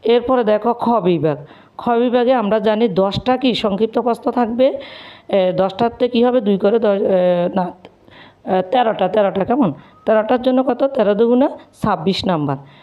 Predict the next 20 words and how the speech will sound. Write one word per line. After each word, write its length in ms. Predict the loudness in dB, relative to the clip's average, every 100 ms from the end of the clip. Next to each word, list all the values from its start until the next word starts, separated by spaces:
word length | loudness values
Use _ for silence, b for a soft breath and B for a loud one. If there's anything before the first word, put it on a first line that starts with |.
| B _
তো 60 | 0
এখানেও 420 | 2 2 2 2
একটু 200 | 0 0
লক্ষ্য 280 | 0 0 0
করো 200 | 0 0
তোমরা, 320 | -2 0 0
নিজের 240 | 2 0
প্রশ্নগুলো 480 | -2 -4 -2 0 2
উত্তর 260 | 0 0 -2
দাও, 260 | 0 -2
কিন্তু 480 | -4 -10 -20 -2 -2
প্রত্যেকটা 400 | 0 0 0 0
প্রশ্নই 380 | 0 -2 0 0
কিন্তু 380 | 0 0 0 0
ছোট 220 | 0 0
ছোট 200 | 2 2
অঙ্ক, 380 | 0 0 -4 -6 -6
অঙ্কগুলো 380 | -6 -2 0 0
দিয়ে 220 | -2 -2
দিছে। 300 | 0 0 0